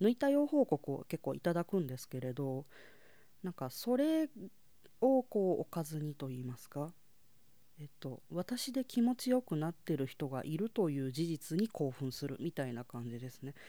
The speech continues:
なんか別にそういうのでいただいたメッセージとか写真とかそういうものに関してはそのまんまは別に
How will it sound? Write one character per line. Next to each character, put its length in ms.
な 80
ん 40
か 80
別 240
に 140
そ 260
う 40
い 60
う 60
の 140
で 100
い 60
た 180
だ 180
い 100
た 180
メ 140
ッ 40
セ 280
ー 20
ジ 160
と 140
か 160
写 160
真 240
と 80
か 120
そ 180
う 40
い 40
う 40
も 140
の 100
に 140
関 260
し 60
て 100
は 80
そ 160
の 120
ま 380
ん 340
ま 120
は 100
別 260
に 260